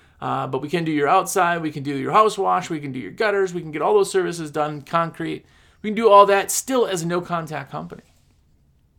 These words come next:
People are now in their house more than they've ever been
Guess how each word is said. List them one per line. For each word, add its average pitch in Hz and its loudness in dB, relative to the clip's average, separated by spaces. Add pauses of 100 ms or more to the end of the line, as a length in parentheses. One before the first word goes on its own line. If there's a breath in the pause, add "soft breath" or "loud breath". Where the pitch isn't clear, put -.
(840 loud breath)
People 240 -2
are 214 2
now 160 0
in 160 -6
their 160 -4
house 143 0
more 143 -2
than 139 -6
they've 139 -6
ever 147 -4
been 135 -8